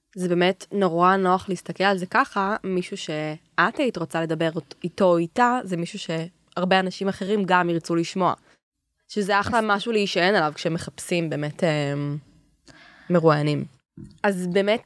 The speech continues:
Speaker 1: בואי תספרי לנו רגע על הפרק הראשון, בוא נחזור לפרק עם שיר זלצברג,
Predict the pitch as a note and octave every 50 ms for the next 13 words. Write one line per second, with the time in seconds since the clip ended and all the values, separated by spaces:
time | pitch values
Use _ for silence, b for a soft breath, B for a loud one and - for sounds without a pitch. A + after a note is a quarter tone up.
0 | _ G#3 F#3 G3+ G#3 A3 A#3 D#4 C#4 - G3 - G3 G#3+ G#3+ G#3 F#3+ F#3 F3 -
1 | F3+ - - E3+ E3 E3+ E3 E3 D#3+ E3+ - G3+ F#3+ G#3 G3+ - E3+ D#3+ D#3+ -
2 | - D#3+ D#3+ D#3+ F3 F#3 G3 E3+ F3+ F3+ F3 F#3 F#3 F#3 F#3 F3+ F3 - - F3+
3 | F3 F3+ F#3+ G3+ - F#3+ E3+ E3 - - F#3 F3+ E3+ E3 D#3+ E3+ D#3+ - - F3+
4 | F3+ G#3+ C#4